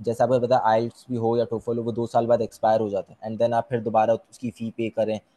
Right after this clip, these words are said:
और फिर वो टेस्ट दें, फिर वो दो साल expire हो जाए, फिर फ़ी पे करें, फिर test दें। Duolingo का फ़ायदा ये कि बहुत, एक तो वैसे ही cheaper है ये, और आप इसको घर से test दे सकते हैं और test results का आपको wait भी नहीं करना पड़ता है।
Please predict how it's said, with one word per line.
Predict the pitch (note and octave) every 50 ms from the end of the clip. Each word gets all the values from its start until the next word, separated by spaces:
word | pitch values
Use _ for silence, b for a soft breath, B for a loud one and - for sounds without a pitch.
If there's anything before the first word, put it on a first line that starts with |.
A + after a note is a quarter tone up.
| _ _ -
और | A2 A2 - -
फिर | B2+ A#2+ A#2
वो | A2+ A#2+
टेस्ट | A#2 A#2+ A2+ A2 G2
दें, | - A2+ A2
फिर | G#2+ - A#2+ A#2
वो | A#2 A#2
दो | A2 A#2 A2+
साल | - A#2 A2+ A#2
expire | A2 - - A2+ A2 A2
हो | G#2+
जाए, | A2 G#2+
फिर | - B2 A2+
फ़ी | - A#2 A2+
पे | G#2 A#2 A2+
करें, | G2+ A#2 G#2+ A2 G#2+ - _ - A#2 G#2+ G#2
फिर | - - B2 A#2+
test | - A#2 A2+ G#2 -
दें। | A2
Duolingo | G#2+ - _ _ _ - A#2+ A#2 A#2+ B2 C3+
का | C3+
फ़ायदा | C3 B2 A#2+ A#2+ C3
ये | C3 B2+
कि | B2 C3
बहुत, | A#2 A2+ A2 A#2 A2+ A2
एक | A#2 A2+
तो | - A#2+
वैसे | A2+ A2 G#2+ - C3
ही | C3
cheaper | B2+ - B2 A2 - B2+ B2+
है | C3 B2+
ये, | B2 A#2+ A#2 A#2+ b b b b b b
और | G#2+ G#2+ G#2+
आप | G#2 G#2 G#2 - -
इसको | A2 - - B2 A#2+
घर | G#2 A2 A2+ A2+
से | A2+ - C3+ B2+
test | C3 B2+ B2 A#2
दे | A2 B2 A#2+
सकते | - - A2 - - A#2
हैं | G#2+ - _ _ _ _ _ _ _ _ _ _ _ _ _ _ -
और | C#3+ -
test | - - B2 A#2+ -
results | B2 G#2+ A#2+ A2+ A2+ -
का | - A#2+
आपको | A#2 A#2 - A#2+
wait | G#2 A2 G#2+ G2+
भी | G2+ G#2+
नहीं | G#2 G2+
करना | F#2 F#2+ F#2 F#2 F2+
पड़ता | - F2+ F2+ - F2
है। | -